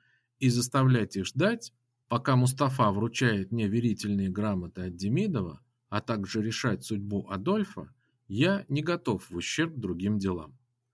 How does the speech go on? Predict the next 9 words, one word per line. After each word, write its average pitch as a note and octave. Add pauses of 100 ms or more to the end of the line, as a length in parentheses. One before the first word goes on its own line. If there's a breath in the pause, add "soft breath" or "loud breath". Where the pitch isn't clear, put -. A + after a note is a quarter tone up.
(400)
Широким C#3+
жестом D3
указал B2
всем C#3
остальным A2+
присутствующим G2+
на F#2+
дверь F#2+
кабинета, E3